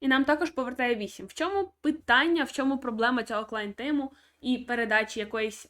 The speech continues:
колонки в цей запит, скажете ви. А проблема в тому, що ми можемо робити тут дуже класні вибірки. Давайте дивитися на всіх клієнтів. У нас є отакі клієнти, але що, якщо я хочу зробити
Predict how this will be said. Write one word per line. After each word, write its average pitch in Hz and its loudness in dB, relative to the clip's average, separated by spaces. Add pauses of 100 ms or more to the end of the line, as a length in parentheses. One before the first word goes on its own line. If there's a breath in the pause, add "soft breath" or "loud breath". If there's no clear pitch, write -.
(100)
колонки 208 -2 (180)
в 202 -2
цей 208 0
запит, 240 -4
скажете 208 -4
ви. 196 -6 (560 loud breath)
А 220 -2
проблема 302 0
в 320 -2
тому, 339 2
що - -4
ми 285 2
можемо 240 2
робити 277 0
тут 214 -4
дуже 262 2
класні 208 -4
вибірки. 190 -6 (340 loud breath)
Давайте 294 0
дивитися 254 -2
на 220 0
всіх 233 -10
клієнтів. 196 -8 (340 loud breath)
У 277 -8
нас 359 0
є 214 -4 (140)
отакі 208 -10
клієнти, 381 -4 (340 loud breath)
але 262 4
що, - 0
якщо 370 -2
я 226 0
хочу 269 -6 (120)
зробити 208 -6